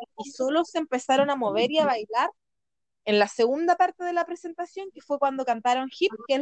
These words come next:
el tema más reciente y del disco nuevo, porque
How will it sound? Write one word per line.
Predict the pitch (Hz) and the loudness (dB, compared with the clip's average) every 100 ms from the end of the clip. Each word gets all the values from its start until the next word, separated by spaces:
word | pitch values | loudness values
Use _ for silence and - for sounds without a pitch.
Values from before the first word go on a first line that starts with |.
| 277 | 0
el | 254 240 | -2 -4
tema | 254 254 254 254 254 254 | -6 -4 -2 -2 -2 0
más | 254 | 0
reciente | 254 240 254 269 311 | -2 -4 -4 -4 -2
y | |
del | 294 220 | -2 -2
disco | 226 - 294 | -4 -2 -2
nuevo, | 320 180 165 | 0 0 -2
porque | 165 - | -4 -6